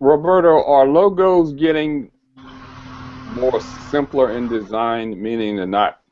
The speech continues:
extremely, um, I would say, complex,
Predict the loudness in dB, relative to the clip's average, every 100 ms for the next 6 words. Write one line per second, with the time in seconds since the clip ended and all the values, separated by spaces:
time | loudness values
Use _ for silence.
0 | _ _ -12 -12 -14 -4 -2 -2 -4 -6
1 | -10 _ _ _ _ _ _ _ _ _
2 | -20 -20 -20 _ _ _ _ _ _ _
3 | _ _ _ _ -20 -20 -20 _ _ _
4 | _ _ -4 0 2 2 0 -2 -4 -4
5 | -4 -4 -2 -4 -4 -20